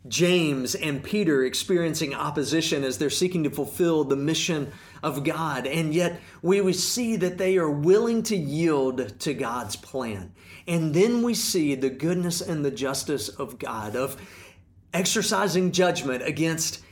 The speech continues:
Herod, and then continuing to bless the work of those disciples, the early church, as they sought to proclaim the gospel of Jesus Christ. So even though opposition came, we see God's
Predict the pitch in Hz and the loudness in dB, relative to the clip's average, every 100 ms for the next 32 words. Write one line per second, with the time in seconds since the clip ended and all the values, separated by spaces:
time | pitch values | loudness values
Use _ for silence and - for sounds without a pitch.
0 | - - 185 175 143 117 131 165 160 156 | -20 -4 0 2 2 0 0 0 0 2
1 | 165 175 170 - - - - 175 147 - | 2 2 0 -6 -18 -8 0 0 0 2
2 | 196 208 214 196 185 180 143 151 147 151 | 4 4 2 2 0 -4 -2 0 2 2
3 | 135 123 - 147 127 131 147 160 - 160 | 0 -2 -2 0 2 0 0 -2 -6 -8
4 | 131 147 139 107 135 - 117 110 131 107 | -2 2 2 0 -4 -4 -6 -4 -6 -4
5 | 131 131 160 160 165 151 - 135 110 - | -6 -4 0 2 2 0 -2 -2 -4 -6
6 | 135 113 143 123 - 147 165 - - 139 | -6 -4 -2 -2 -2 -4 -4 -8 -10 -10
7 | - 143 131 123 113 113 110 - - - | -6 -4 -2 -2 -4 -6 -8 -20 -20 -6
8 | 143 104 127 117 - - 120 113 107 - | -4 -2 -4 -2 -4 -4 -4 -4 -6 -12
9 | - - 127 113 107 127 117 120 - - | -20 -10 -8 -8 -4 -2 -2 -4 -6 -6
10 | 107 87 90 - - - - 196 180 226 | -8 -8 -10 -14 -16 -20 -4 0 2 4
11 | 240 226 214 202 202 165 170 - 143 127 | 4 4 4 4 2 0 2 0 -4 -6
12 | - 143 101 85 - - - - 165 - | -6 -6 -8 -12 -20 -20 -20 -4 0 2
13 | 254 180 202 196 175 143 | 0 0 -2 -2 -2 -4